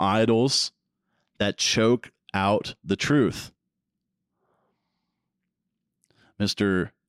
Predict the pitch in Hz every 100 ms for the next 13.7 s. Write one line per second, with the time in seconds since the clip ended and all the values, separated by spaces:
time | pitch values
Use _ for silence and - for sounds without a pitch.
0 | _ 95 107 - 104 95 92 - 107 104
1 | 104 - - _ _ _ _ _ _ _
2 | _ _ _ - _ - - - 113 110
3 | 120 123 117 98 98 107 120 127 139 -
4 | - - 123 127 139 - 113 120 123 131
5 | 131 - 104 92 - - 107 117 135 -
6 | - - - 117 107 120 120 120 107 101
7 | - - 127 135 - 110 101 117 123 104
8 | 110 104 123 135 117 98 95 - - 120
9 | 135 156 151 - - - 120 113 110 107
10 | - 147 170 - 110 127 165 143 113 101
11 | 95 107 127 131 101 98 113 143 - 117
12 | 101 - - 120 127 110 101 98 87 92
13 | 120 131 131 117 107 104 101